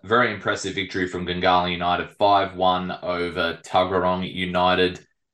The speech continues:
Gunners opened the score in the six, uh, six minutes into this contest. A big ball down the field. Ginger Oliver,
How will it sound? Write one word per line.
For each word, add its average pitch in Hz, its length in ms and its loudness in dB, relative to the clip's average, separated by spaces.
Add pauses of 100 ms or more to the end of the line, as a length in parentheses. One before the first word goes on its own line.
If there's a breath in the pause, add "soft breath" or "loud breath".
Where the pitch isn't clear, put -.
(180)
Gunners 113 300 2
opened 110 240 2
the 98 40 -6
score 104 300 0
in 101 100 -2
the 92 60 -6
six, - 720 -6
uh, 92 200 4
six - 320 -2
minutes 107 260 -4
into 98 200 -6
this 92 160 -6
contest. 95 680 0
A 87 320 0
big 110 240 -2
ball 98 220 2
down 95 240 0
the 92 60 -4
field. 92 480 -2
Ginger 98 360 -2
Oliver, 92 480 2